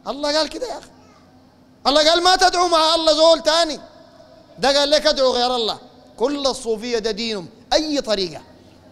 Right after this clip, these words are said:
محمد عثمان المرغني قال: "شيخي العيدروس هو اللي بنى السماء ما الله". الله مش قال: "والسماء بنيناها بأيد وإنا لموسعون"؟ لا، لا،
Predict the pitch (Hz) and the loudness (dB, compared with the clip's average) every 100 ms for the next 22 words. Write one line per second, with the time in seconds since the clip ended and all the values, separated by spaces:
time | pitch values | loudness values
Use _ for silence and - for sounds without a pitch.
0 | _ _ 170 202 226 214 214 277 269 247 | _ _ -4 -2 0 -2 -2 -2 -2 -2
1 | 262 262 240 233 240 - - - - - | -2 -2 -2 -4 -10 -18 -20 -20 -20 -20
2 | - _ - - - 208 247 220 240 247 | -20 _ -20 -20 -2 2 2 2 2 2
3 | 262 285 220 196 175 208 196 214 247 247 | 0 -6 -4 -4 -2 -4 -2 -2 -2 -4
4 | - - - - - - - 240 277 254 | -8 -14 -20 -20 -20 -20 -8 0 4 2
5 | 196 254 233 - 240 226 196 220 214 185 | 0 -2 -4 -4 -4 -2 0 -2 0 -4
6 | 143 - - - - - - 202 220 240 | -6 -14 -20 -20 -20 -20 -4 0 0 0
7 | 220 240 226 202 - 196 240 226 196 196 | 0 0 0 -2 -4 -2 -2 -2 -2 -2
8 | 196 196 220 202 190 196 220 214 190 185 | -2 -4 -4 -2 -4 -4 -4 -4 -6 -6
9 | 214 214 190 185 185 175 175 214 262 - | -6 -2 -2 -4 -6 -8 -6 -8 -12 -20
10 | _ _ _ _ - 165 214 254 247 | _ _ _ _ -8 -2 -2 -2 -10